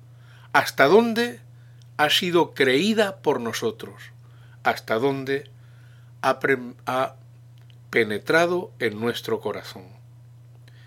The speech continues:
Por favor, deja de lado el aluvión de noticias inútiles.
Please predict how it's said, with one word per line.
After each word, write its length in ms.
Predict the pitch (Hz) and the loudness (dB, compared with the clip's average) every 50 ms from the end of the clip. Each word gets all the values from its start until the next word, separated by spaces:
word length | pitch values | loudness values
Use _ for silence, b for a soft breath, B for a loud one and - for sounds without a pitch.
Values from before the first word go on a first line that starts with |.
| b b b b b b b b b b b b b b b b - | b b b b b b b b b b b b b b b b -8
Por 180 | - 135 123 - | -4 -2 -2 -2
favor, 500 | - - 123 120 135 127 113 101 - - - - | 0 0 2 4 4 4 2 0 -2 -12 -18 -16
deja 580 | - 123 120 131 156 180 180 180 - - 190 180 | -16 -16 -6 2 2 2 2 2 2 2 2 4
de 120 | 170 165 | 4 4
lado 520 | 156 165 175 180 180 175 175 175 - - - | 4 4 4 4 4 2 2 0 0 -4 -4
el 200 | - 160 143 127 | 0 0 2 4
aluvión 600 | 127 123 123 117 113 110 127 143 147 151 151 151 | 2 2 2 -2 -4 -2 0 2 2 2 0 -2
de 100 | 143 135 | -4 -2
noticias 600 | 123 120 117 113 - 156 143 - - 156 135 117 | -2 -2 -4 -6 -6 -10 -10 -4 -2 -2 -2 -2
inútiles. 800 | 113 120 127 156 170 151 - 113 101 95 - - - - - - | -6 -8 -8 -8 -8 -8 -10 -14 -14 -14 -14 -14 -14 -14 -14 -14